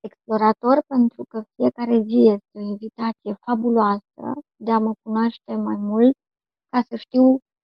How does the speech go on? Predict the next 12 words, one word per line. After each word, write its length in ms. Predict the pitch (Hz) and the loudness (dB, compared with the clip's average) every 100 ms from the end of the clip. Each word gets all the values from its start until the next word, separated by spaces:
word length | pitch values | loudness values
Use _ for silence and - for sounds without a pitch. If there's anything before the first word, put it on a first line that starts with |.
| _ _ | _ _
ce 140 | 285 | -8
parte 380 | - 302 311 311 | -2 -2 0 0
din 260 | 240 262 | 4 8
mine 300 | 254 269 269 226 | 8 8 6 2
sau 120 | 240 220 | -6 -8
câte 240 | - - 285 | -8 -8 -6
părți 200 | 277 262 | -6 -4
din 140 | 247 | 4
mine 200 | 247 254 | 6 6
pot 240 | 240 233 233 | 2 -2 -6
fi 120 | - - | -8 -10
contribuție 760 | 214 - 233 208 226 - 214 | -8 -8 -10 -6 -6 -6 -12